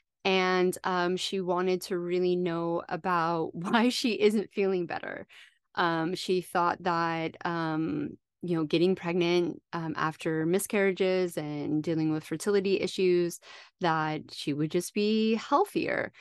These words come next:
And I know I say it a lot, but this is gonna be, like, a main focus on it. Um, so pregnancy is not a sign of health.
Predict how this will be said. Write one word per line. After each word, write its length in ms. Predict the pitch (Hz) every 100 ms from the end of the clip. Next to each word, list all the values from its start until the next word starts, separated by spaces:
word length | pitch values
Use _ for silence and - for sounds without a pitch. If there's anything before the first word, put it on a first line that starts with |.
| - - _ -
And 480 | 196 185 185 185 175 -
I 120 | 190
know 220 | 208 269
I 100 | 302
say 260 | 277 220 208
it 80 |
a 80 | 196
lot, 440 | 180 175 175 175 - -
but 440 | 175 165 165 -
this 160 | 175 -
is 140 | 175
gonna 180 | 185 175
be, 140 | 175
like, 240 | 170 170 -
a 60 |
main 400 | 175 170 160 160
focus 480 | 165 165 160 165 -
on 120 | 147
it. 220 | 147 151 - _
Um, 480 | 180 165 165 165 - - _ _ _ _ -
so 200 | - 175 -
pregnancy 760 | - 226 254 320 311 311 302 -
is 180 | 202 185
not 460 | 190 190 185 185 - -
a 60 |
sign 400 | - 180 160 156 -
of 120 | 156
health. 420 | - 170 - -